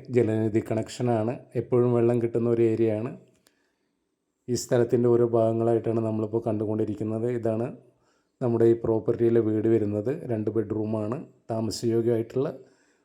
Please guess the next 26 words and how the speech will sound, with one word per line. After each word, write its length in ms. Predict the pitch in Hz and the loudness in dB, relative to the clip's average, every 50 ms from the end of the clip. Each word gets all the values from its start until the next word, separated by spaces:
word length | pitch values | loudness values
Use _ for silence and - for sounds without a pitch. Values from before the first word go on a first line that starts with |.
| _ _ 123 | _ _ -2
ഒരു 100 | 113 110 | 0 0
വീട് 180 | 107 107 104 107 104 101 | 2 2 2 2 0 0
കൂടിയാണ് 380 | 104 104 107 101 98 90 92 92 | 0 0 -2 -2 -2 -2 -2 -4
കേട്ടോ. 200 | 90 90 - 92 87 - _ _ _ _ _ _ _ _ _ - 131 | -6 -6 -10 -12 -12 -14 _ _ _ _ _ _ _ _ _ 4 4
ആദ്യമായിട്ടാണ് 600 | 131 123 131 123 123 123 123 120 123 120 117 120 117 | 6 8 8 6 6 4 2 2 0 0 2 2 2
നിങ്ങൾ 180 | 113 113 117 117 117 | 2 2 2 2 2
എൻ്റെ 160 | 113 110 113 113 - | 2 0 -2 -2 -2
ചാനൽ 280 | 117 110 107 107 110 107 107 | -4 -2 -2 -2 -2 -2 -2
കാണുന്നതെങ്കിൽ 540 | 110 107 107 110 110 110 113 120 113 - - - 151 | -2 -2 -2 -2 -2 -4 -4 -4 -6 -8 -10 -6 -6
ഒന്ന് 160 | 123 107 104 98 - | -6 -4 -4 -6 -6
സബ്സ്ക്രൈബ് 480 | - 117 - - - 110 113 107 110 | -8 -10 -8 -6 -4 -4 -2 -2 -2
ചെയ്യുക, 240 | 110 107 107 127 127 - 156 | -2 0 0 0 -2 -2 -4
ആ 20 | 123 117 113 | -6 -4 -2
ബെൽ 180 | 110 107 107 110 | -2 -2 0 -2
ഐക്കൺ 200 | 110 101 - 113 113 113 | -2 -2 -2 -4 -4 -2
ഒന്ന് 120 | 110 107 - | -4 -4 -4
ടച്ച് 220 | 110 101 - - - | -4 -4 -4 -4 -2
ചെയ്യുക, 400 | 117 113 113 147 190 - - - - - _ _ _ _ - 113 | 0 0 0 -2 -4 -8 -14 -20 -20 -20 _ _ _ _ -2 0
ലൈക്ക് 240 | 107 110 113 113 - 139 | 2 2 2 0 2 4
ചെയ്യുക, 380 | 123 117 120 139 - - - 135 | 6 6 6 6 4 0 -2 2
വീഡിയോ 260 | 123 120 120 120 123 123 120 - | 4 6 6 6 6 4 4 2
പരമാവധി 520 | 120 113 117 117 117 117 120 117 120 127 123 - | 2 2 4 2 2 2 0 2 0 0 0 0
ഫുള്ളായി 360 | 120 110 110 113 113 113 113 - - | -2 0 0 2 0 0 -2 -2 -4
കാണാൻ 260 | 107 104 104 107 110 107 - | -4 -2 -2 -2 -2 -4 -4
ശ്രമിക്കുക, 460 | - 110 101 107 98 104 - 127 135 160 - - - - _ _ - 120 | -6 -6 -6 -6 -6 -6 -4 -4 -6 -6 -8 -14 -20 -20 _ _ -4 -4
മറ്റുള്ളവരിലേക്ക് 840 | 110 - - 110 110 110 107 107 104 107 107 110 113 113 - 175 | -4 -2 0 2 2 4 4 4 2 2 0 0 0 0 -2 -6